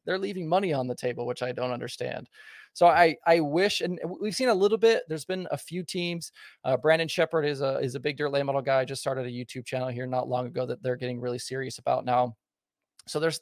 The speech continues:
it's slowly starting to creep in a little bit, uh, but I wish it was happening faster. And, and some of the stuff that we have gotten is, like, so amazing. Like, I don't understand how you watch this and you're not like, "I wanna watch more of this stuff," because it's amazing. The behind the scenes stuff,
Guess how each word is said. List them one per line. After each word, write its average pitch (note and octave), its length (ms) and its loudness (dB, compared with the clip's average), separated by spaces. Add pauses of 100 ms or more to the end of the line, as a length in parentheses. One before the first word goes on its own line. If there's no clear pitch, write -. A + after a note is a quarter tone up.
it's E3 200 -4
slowly G3 520 0
starting G3 360 0
to F#3 80 -6
creep G3+ 280 -10
in F#3+ 100 -4
a F#3 60 -4
little F#3 200 -2
bit, - 240 -4 (400)
uh, C3 200 2
but B2 120 -4
I C#3 60 4
wish D3 220 0
it C#3+ 40 -2
was C3+ 120 -8
happening B2 340 2
faster. A#2+ 460 0
And, A#2+ 120 -6
and B2+ 160 -6
some G#3 140 4
of G3+ 60 0
the F#3+ 60 2
stuff F3+ 200 2
that E3 80 2
we C#3+ 120 0
have C#3 220 2
gotten D#3+ 280 4
is, C3 160 -4
like, C3+ 160 -2
so E3 320 4
amazing. F3+ 480 0
Like, D#3 160 2
I E3 40 8
don't G3 160 4
understand F3+ 400 0
how D3 60 2
you C#3 180 0
watch C3+ 220 0
this C3+ 160 -10
and C#3 60 -8
you're C3+ 100 0
not C3 180 0
like, B2 300 -4
"I F3+ 100 8
wanna B3+ 220 8
watch A3+ 240 6
more A3+ 180 4
of F#3 120 -4
this D3+ 120 -2
stuff," C3 300 -6
because D#3+ 240 -4
it's D#3 140 -14
amazing. D3 420 -4
The B2 80 -6
behind D#3+ 340 0
the D#3 60 -6
scenes D3+ 380 -10
stuff, C3+ 280 0